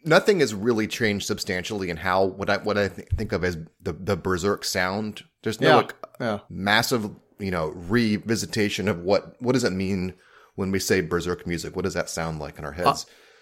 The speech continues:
Speaker 2: yeah, I think what you're trying to say, I'll try to summarize it, is that there's one name that looms really large over Berserk's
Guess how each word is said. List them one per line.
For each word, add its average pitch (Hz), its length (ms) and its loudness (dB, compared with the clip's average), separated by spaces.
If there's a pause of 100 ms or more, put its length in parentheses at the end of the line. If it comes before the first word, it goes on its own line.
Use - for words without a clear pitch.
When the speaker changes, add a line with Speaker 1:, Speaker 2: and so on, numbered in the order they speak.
(360)
Speaker 2:
yeah, 147 200 6
I 160 80 8
think 208 320 2
what 165 200 4
you're 151 120 2
trying 147 240 2
to 139 120 0
say, 127 540 6 (160)
I'll 120 160 -2
try 131 160 0
to 131 60 -2
summarize 127 500 2
it, 123 140 -4
is 123 60 0
that 123 140 2
there's 135 160 4
one 151 360 4
name 156 400 2 (500)
that 131 260 0
looms 147 440 2
really 139 320 2
large 135 480 8
over 123 360 0
Berserk's 120 460 0